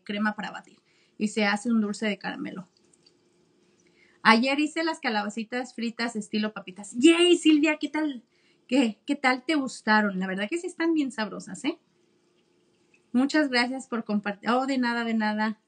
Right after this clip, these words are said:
¿Qué horas es allá donde tú es-, te encuentras? Aquí en Chicago son las siete doce.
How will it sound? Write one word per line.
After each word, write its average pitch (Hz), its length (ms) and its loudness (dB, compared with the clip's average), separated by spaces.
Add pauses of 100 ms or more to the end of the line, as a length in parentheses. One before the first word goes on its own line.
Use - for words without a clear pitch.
(420)
¿Qué 269 120 -2
horas 294 400 0
es 247 240 -6
allá 226 300 -4
donde 233 320 -6
tú 220 260 -6
es-, 226 220 -8 (200)
te 220 80 -6
encuentras? 208 480 -4 (240)
Aquí 294 300 -2
en 392 100 -4
Chicago 349 640 0
son 302 300 -4
las 285 180 -4
siete 311 440 -8
doce. 226 420 -12